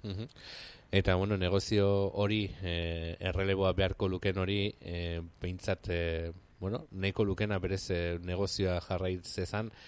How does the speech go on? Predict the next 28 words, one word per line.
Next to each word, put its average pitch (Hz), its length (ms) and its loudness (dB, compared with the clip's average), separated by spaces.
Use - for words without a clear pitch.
zer - 240 2
egin 95 240 2
behar 90 180 2
du? 117 120 0
Eh, 87 500 -2
honetan 98 420 0
parte 92 320 0
hartzeko 98 500 0
edo 87 420 2
ze, 90 640 -2
eta, 85 440 -6
bueno, 127 300 -4
eh, 85 360 -4
norbaitek 87 600 -2
negozio 104 760 0
bat 104 200 -4
har-, 104 200 -2
hartu 101 440 0
edo, 92 320 2
eh, 87 160 0
nahiko 92 300 2
balu, 101 260 4
zer 107 240 -2
egin 95 160 -2
beharko 90 280 -2
du 90 100 2
ere, 90 280 2
eh, 82 640 -4